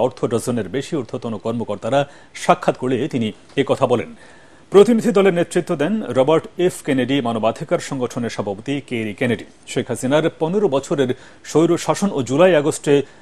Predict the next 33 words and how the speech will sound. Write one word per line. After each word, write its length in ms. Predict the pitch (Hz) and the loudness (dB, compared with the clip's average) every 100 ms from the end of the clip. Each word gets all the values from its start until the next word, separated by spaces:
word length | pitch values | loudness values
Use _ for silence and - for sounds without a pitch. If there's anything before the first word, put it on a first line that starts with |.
| - 104 | -10 -2
লঙ্ঘিত 340 | 139 180 147 143 127 | -2 -2 -4 -2 -2
মানবাধিকার 560 | 147 123 135 117 107 135 | -2 -4 -4 -2 -2 -4
বিষয়ে 300 | - 120 110 - - 131 | -2 -2 -2 -8 -8 -4
আলোচনা 300 | 151 147 117 92 | -4 -4 -6 -6
হয় 120 | 95 | -4
বৈঠকে। 340 | 127 - 113 - - _ - | -4 -4 -8 -10 -20 _ -12
এ 20 | - | -6
সময় 220 | 139 165 - | -2 -2 0
ফ্যাসিবাদী 440 | 170 - 196 160 151 | -2 0 -2 -2 -2
সরকারের 380 | 139 120 123 120 | -4 -2 -2 -2
আমলে 200 | 135 151 120 | 0 -2 -2
প্রায় 180 | 135 123 107 - - - - | -2 -2 -4 -14 -20 -20 -4
তিন 140 | 180 196 131 | -2 0 0
হাজার 260 | 151 175 165 120 | 2 2 0 -2
বিচার 220 | 156 160 131 | -2 -2 -2
বহির্ভূত 380 | 127 143 135 127 107 | -4 -6 -8 -6 -6
হত্যার 320 | 127 156 156 - - - 156 | -2 0 0 -2 -12 -4 -2
অধিক 200 | 165 233 - | 0 0 0
তদন্তের 400 | 151 156 139 135 | -4 -4 -4 -2
উপর 140 | 127 123 - | -2 -2 -2
জোর 120 | 120 110 | -4 -4
দেন 100 | 147 170 - - | -6 -6 -14 -6
মানবাধিকার 580 | 120 127 117 - 107 117 101 | -4 0 0 -2 -4 -4 -2
কর্মকর্তারা। 520 | 104 98 127 - 101 - - - - - - | -6 0 0 0 -6 -8 -20 -20 -20 -20 -2
একই 220 | 139 214 | 2 2
সাথে 220 | 196 214 233 | 2 2 2
নিরাপত্তা 460 | 196 190 202 - 190 | 2 2 0 0 0
খাতের 280 | 165 170 151 | 0 -2 -2
সংস্কার, 420 | 156 147 - 180 143 | -4 -4 -2 -2 0
সাইবার 360 | - 156 202 | 0 0 0
নিরাপত্তা 460 | 208 170 147 139 151 | 0 0 0 0 2
আইন 180 | 131 131 | 2 2
বাতিল, 340 | 120 120 160 | 2 2 2